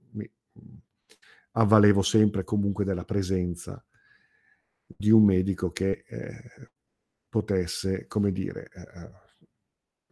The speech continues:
assistere a quello che, che stava accadendo. Ehm,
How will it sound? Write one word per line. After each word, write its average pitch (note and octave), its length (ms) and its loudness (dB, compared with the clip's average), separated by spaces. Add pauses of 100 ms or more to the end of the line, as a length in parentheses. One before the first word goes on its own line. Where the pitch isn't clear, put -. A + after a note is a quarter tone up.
(960)
assistere F#2+ 840 0
a F#2 120 -14
quello F#2+ 240 -2
che, - 340 -10
che - 100 -14
stava F2+ 300 -10
accadendo. F#2+ 640 -14 (960)
Ehm, A2 480 8